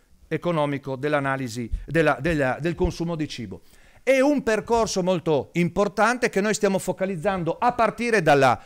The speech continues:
dall'agricoltura, ma a noi un flash finale che volevo farvi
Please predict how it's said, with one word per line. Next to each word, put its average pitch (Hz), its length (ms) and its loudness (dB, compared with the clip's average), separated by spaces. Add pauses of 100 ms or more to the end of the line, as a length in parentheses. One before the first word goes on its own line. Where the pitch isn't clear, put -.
(160)
dall'agricoltura, 190 920 0
ma 233 180 2
a 233 60 0
noi 254 340 0 (280)
un 170 140 2
flash 214 300 2
finale 214 380 0
che 185 100 -2
volevo 196 300 0
farvi 202 520 0